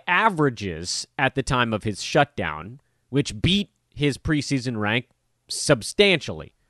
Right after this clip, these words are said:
His preseason rank, mind you, was ninety-one. So he was a solid thirty slots ahead on a per-game basis. And he's another guy that lately had been really durable. So I thought, all right, well, you know what? They're gonna rest him.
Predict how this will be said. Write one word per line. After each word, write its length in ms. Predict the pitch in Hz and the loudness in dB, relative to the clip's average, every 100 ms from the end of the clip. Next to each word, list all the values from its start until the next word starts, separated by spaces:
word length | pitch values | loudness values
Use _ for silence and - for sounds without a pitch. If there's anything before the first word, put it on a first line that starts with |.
| _ _ _ _ _ - | _ _ _ _ _ -10
His 120 | 139 | -2
preseason 520 | 175 214 190 185 147 | 2 4 4 0 0
rank, 460 | 147 190 175 127 - _ - | 2 4 4 0 -6 _ -6
mind 320 | 117 120 110 | -2 -2 -2
you, 140 | 104 | -2
was 240 | 123 123 110 | 0 0 0
ninety-one. 1000 | 127 147 180 196 147 123 139 175 82 76 _ _ _ _ _ - | 2 2 4 2 -2 -2 2 2 2 -4 _ _ _ _ _ -2
So 100 | 127 | 2
he 140 | 185 | 4
was 140 | 185 | 4
a 60 | 143 | 2
solid 460 | - 175 190 135 - - | 2 2 4 0 -2 6
thirty 360 | 175 196 185 165 | 8 8 6 -2
slots 480 | - 143 151 147 | -2 2 2 2
ahead 460 | 120 101 156 156 117 - | -2 -2 2 2 0 -2
on 160 | 120 | -4
a 60 | 104 | -4
per-game 680 | - - 233 240 127 104 98 | -4 0 2 2 0 -2 -2
basis. 560 | 104 82 - 110 - - - _ _ _ _ - | -4 -4 -4 -4 -4 -8 -18 _ _ _ _ -2
And 160 | 196 202 | 2 4
he's 100 | 170 | 4
another 240 | 214 302 | 2 4
guy 240 | 196 147 156 | 4 4 4
that 140 | 139 | 0
lately 460 | 135 190 247 185 147 | 4 4 4 2 4
had 200 | 147 123 | 2 4
been 460 | 143 131 127 117 _ _ | 4 4 0 -6 _ _
really 720 | 117 127 190 233 214 160 139 | -6 0 4 6 6 4 0
durable. 720 | 107 160 175 139 101 78 71 - _ - | 4 6 8 6 4 -4 -10 -16 _ -2
So 280 | - 151 | 8 8
I 200 | 131 180 | 10 8
thought, 300 | 240 131 143 | 8 6 6
all 140 | - 294 | 6 4
right, 180 | 202 190 | 4 6
well, 180 | 214 | 4
you 100 | 226 | 6
know 100 | 220 | 4
what? 140 | 247 214 | 4 4
They're 120 | 220 | 2
gonna 160 | 170 123 | 4 6
rest 380 | 120 156 - | 8 6 4
him. 240 | 80 95 | -6 -8